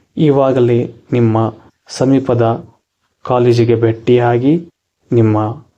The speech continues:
ಅಡ್ಮಿಷನನ್ನು ಮಾಡಿ ಅಂತ ಹೇಳಿ, ಈ ಒಂದು ಮಾಹಿತಿಯನ್ನು ಚೆನ್ನಾಗಿ ಅನಿಸಿದರೆ ಈ ಒಂದು ನನ್ನ ವಿಡಿಯೋಗೆ ಲೈಕ್ ಮಾಡಿ, ಶೇರ್ ಮಾಡಿ, ಮತ್ತು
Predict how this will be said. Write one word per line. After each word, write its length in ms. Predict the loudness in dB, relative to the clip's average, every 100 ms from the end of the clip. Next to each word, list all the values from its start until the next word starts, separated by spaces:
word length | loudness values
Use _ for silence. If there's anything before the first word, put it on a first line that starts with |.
| -6
ಅಡ್ಮಿಷನನ್ನು 600 | -2 0 -2 -2 0 0
ಮಾಡಿ 480 | 0 0 0 0 0
ಅಂತ 260 | 0 -2 -8
ಹೇಳಿ, 580 | -6 -2 0 0 -2 -6 _
ಈ 180 | -20 -14
ಒಂದು 280 | -14 -12 -12
ಮಾಹಿತಿಯನ್ನು 640 | -12 -12 -10 -10 -10 -12 -16 -10
ಚೆನ್ನಾಗಿ 360 | -6 -6 -6
ಅನಿಸಿದರೆ 580 | -6 -6 -4 -4 -2 -6 -10 _ _ _ _ -4
ಈ 140 | 0
ಒಂದು 320 | 0 -2 -4
ನನ್ನ 280 | -4 -2 -2 -2 -4 -8 -2
ವಿಡಿಯೋಗೆ 500 | 0 2 0 -2 -4
ಲೈಕ್ 420 | -2 -2 -2 -4
ಮಾಡಿ, 500 | -4 -4 -4 -8 -14 _ _ _ _ _ _ _ _ _ _ -10
ಶೇರ್ 380 | -6 0 0 0
ಮಾಡಿ, 500 | -2 -4 -4 -6 -12 _ _ -8
ಮತ್ತು 440 | -8 -4 -2 -2